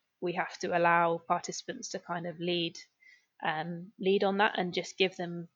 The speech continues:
as much sort of instruction, um, and ability to monitor that instruction and that intensity as possible, which is what, um, as I say, I tried to, tried to achieve with that.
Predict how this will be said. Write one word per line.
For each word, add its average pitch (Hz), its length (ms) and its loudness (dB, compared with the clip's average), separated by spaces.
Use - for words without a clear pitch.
as - 140 -4
much - 360 -4
sort - 140 -6
of - 100 -6
instruction, 175 720 -2
um, 175 500 2
and 175 140 0
ability 180 440 2
to 190 140 -2
monitor 190 440 4
that 175 160 6
instruction - 520 -2
and 175 120 -6
that 175 100 -2
intensity 170 640 -6
as 165 120 -2
possible, - 480 -8
which - 240 -4
is - 140 -4
what, - 180 -2
um, 170 340 -4
as 170 120 -2
I 160 40 -10
say, 170 200 -2
I - 100 -2
tried - 320 0
to, - 160 -8
tried - 220 -8
to - 100 -10
achieve 165 340 -8
with 175 120 -10
that. - 160 -4